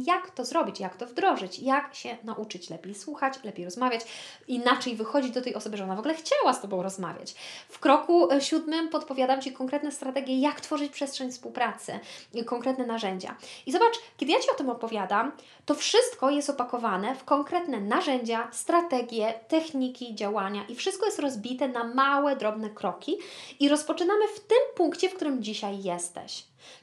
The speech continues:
E, i z tego punktu możesz ruszyć w drogę i krok po kroku, małymi działaniami wdrażać te umiejętności. Bo, powtórzę jeszcze raz i będę to ciągle powtarzać,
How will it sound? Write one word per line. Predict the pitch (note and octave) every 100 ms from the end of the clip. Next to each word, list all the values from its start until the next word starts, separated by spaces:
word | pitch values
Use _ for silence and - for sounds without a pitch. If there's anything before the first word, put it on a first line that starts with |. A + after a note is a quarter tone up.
| -
E, | A#3+ A3 A3 -
i | C4 C4 C4 - - -
z | - -
tego | F#4 D4
punktu | C#4+ - B3+ A#3 - G#4 A#4+
możesz | C#4 B3+ B3+
ruszyć | C#4 D#4 B3+ G#3+
w |
drogę | G#3+ G3+ G3 C4+ E4+ -
i | A3
krok | - - B3 C4+ C#4+ -
po | -
kroku, | - C4+ G#3+ - C4+ D#4
małymi | A3+ G3+ G3 C4 E4 A#3+
działaniami | F#3+ F#3+ G3 G3 F#3 A3 - - -
wdrażać | - - F4+ A4 - F3+ - - _
te | G3+ - -
umiejętności. | G#3+ F#3+ F#3+ F3+ E3 - - - - G#3
Bo, | G#3 D#4 A#3+ -
powtórzę | - A#3 C#4+ D#4+
jeszcze | E4 E4
raz | D#4+
i | C4
będę | C4 C4
to | C4
ciągle | F4+ E4 B3
powtarzać, | G3+ F3+ E3+ E3+